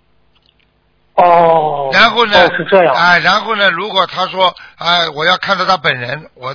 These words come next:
Speaker 2: 我只要意念当中一动，我要看他本人，接下来他这个猪的形象就变成个人的形象了。
Speaker 1: 嗯，嗯。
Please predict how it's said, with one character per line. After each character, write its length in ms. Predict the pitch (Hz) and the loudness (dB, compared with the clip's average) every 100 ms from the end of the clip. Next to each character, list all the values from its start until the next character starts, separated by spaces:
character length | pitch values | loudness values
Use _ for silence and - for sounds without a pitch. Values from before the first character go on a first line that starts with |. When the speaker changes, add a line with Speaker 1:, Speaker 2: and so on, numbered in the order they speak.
| - | -14
Speaker 2:
我 60 | 139 | -16
只 100 | 139 | -8
要 80 | 160 | -8
意 200 | 185 190 | -6 -6
念 160 | 175 151 | -6 -4
当 160 | 160 | -6
中 120 | 151 | -4
一 100 | 151 | -10
动， 320 | 139 165 123 - | -8 -8 -8 -14
我 100 | 117 | -12
要 120 | 135 | -12
看 240 | - 147 135 | -12 -14 -12
他 80 | |
本 180 | 135 113 | -12 -14
人， 260 | 95 98 110 _ _ _ _ - | -18 -20 -20 _ _ _ _ -12
接 140 | 180 | -8
下 180 | 175 185 | -2 0
来 100 | 170 | 2
他 180 | 233 175 | 0 0
这 120 | 185 | -2
个 80 | 165 | -4
猪 200 | - 180 | -8 -10
的 120 | 160 | -8
形 220 | 151 147 | -10 -8
象 160 | 156 151 | -6 -6
就 100 | 143 | -6
变 200 | 160 147 | -8 -8
成 120 | 135 | -8
个 80 | 139 | -12
人 180 | 113 123 | -12 -14
的 100 | 139 | -14
形 220 | - 101 | -14 -16
象 240 | 98 95 | -18 -20
了。 60 | 92 | -20
Speaker 1:
嗯， 80 | |
嗯。 20 | _ | _